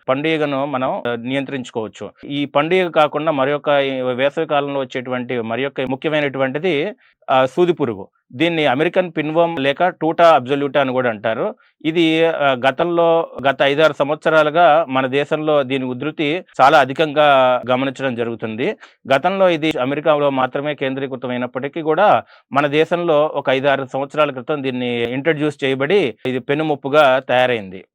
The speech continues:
దీని యొక్క లక్షణాలు చూసుకున్నట్లయితే సూది పురుగు ఆకుల యొక్క అడుగు భాగంలో ఉండేసి పత్రహరితాన్ని గోకి తినటం వల్ల నష్టపరుస్తూ ఉంటుంది. తదుపరి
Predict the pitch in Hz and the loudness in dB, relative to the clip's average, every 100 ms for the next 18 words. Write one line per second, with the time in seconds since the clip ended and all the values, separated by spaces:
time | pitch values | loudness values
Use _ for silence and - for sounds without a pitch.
0 | - 151 170 170 147 156 143 147 165 - | -18 -2 0 2 2 4 4 4 2 -4
1 | 117 123 127 185 190 160 151 - 143 131 | -4 -2 -4 0 0 0 -4 -4 -2 -2
2 | 135 127 196 165 160 - 175 180 180 175 | 0 -2 0 0 0 -2 -2 -2 -2 -2
3 | 143 170 - 127 151 175 165 - 147 135 | 0 -2 0 2 2 2 0 2 4 6
4 | 131 131 160 160 147 143 143 135 135 143 | 4 2 2 4 4 4 -2 -2 -2 -4
5 | 139 185 160 151 - _ - 135 131 175 | -4 -2 -2 -4 -8 _ -4 -2 0 2
6 | 165 143 151 139 135 147 156 147 139 131 | 2 2 0 0 -2 -2 -4 -4 -2 -2
7 | 127 170 156 156 - 131 - 160 147 - | 0 2 2 0 -2 -4 -2 -2 -2 -2
8 | 135 123 110 113 113 180 - - 147 165 | -2 -2 -4 -8 -6 -8 -8 -2 0 2
9 | 190 160 160 170 | 2 2 -2 -6